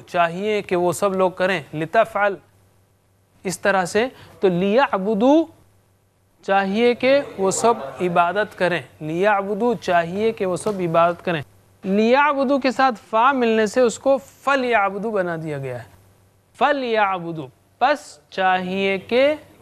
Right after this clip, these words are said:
وہ عبادت کریں۔ رَبَّ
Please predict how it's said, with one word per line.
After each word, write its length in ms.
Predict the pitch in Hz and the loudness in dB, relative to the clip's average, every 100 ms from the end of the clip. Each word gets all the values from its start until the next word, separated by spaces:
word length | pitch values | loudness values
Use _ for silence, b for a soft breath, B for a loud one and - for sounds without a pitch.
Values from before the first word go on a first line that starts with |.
| - - | -20 -2
وہ 220 | 185 220 | 2 4
عبادت 640 | 185 160 160 156 180 - | 2 2 2 2 -4 -4
کریں۔ 360 | 160 156 160 165 - _ _ _ _ _ _ _ _ _ _ _ _ _ _ _ _ _ _ | -4 0 0 0 -4 _ _ _ _ _ _ _ _ _ _ _ _ _ _ _ _ _ _
رَبَّ 500 | 160 226 277 254 277 | 2 2 2 -4 -2